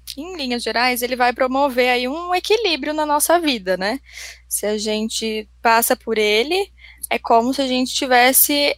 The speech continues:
é, uma certa organização no nosso dia a dia, é, tanto mental quanto física. Então, a gente previne doenças, a gente aumenta a nossa, é, perspectiva de vida,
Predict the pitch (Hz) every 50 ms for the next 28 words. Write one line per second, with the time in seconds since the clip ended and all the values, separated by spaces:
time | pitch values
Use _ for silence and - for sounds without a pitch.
0 | - - 240 233 240 240 233 226 - - _ _ _ - - 233 262 269 - -
1 | 247 247 254 285 254 262 254 285 294 294 294 277 269 269 277 269 - - 254 240
2 | 240 254 277 302 277 254 240 240 233 233 - - 214 202 214 220 220 202 196 220
3 | 233 277 311 311 269 - - - - - - - - - - 226 226 220 220 220
4 | 214 214 - - - 262 269 320 - 349 320 294 277 285 269 - 269 247 254 277
5 | 294 294 277 - 254 254 247 - - - - 262 254 269 285 285 269 254 220 226
6 | - - 247 233 240 226 - 247 240 247 254 247 247 247 - - - 277 294 302
7 | 302 269 285 269 254 262 254 214 254 269 262 247 240 240 240 240 - - 247 240
8 | 240 - - - - - - - - - 226 226 233 226 226 233 226 226 226 220
9 | 226 - - - 233 226 226 226 220 214 208 - - _ - - - - - -
10 | 247 254 277 277 262 254 262 247 240 240 240 240 - - 233 226 220 214 214 220
11 | - _ _ - - - - 220 - - 226 233 - - 247 240 233 - - 226
12 | 208 214 208 196 220 202 190 196 226 233 240 240 233 226 202 196 220 214 220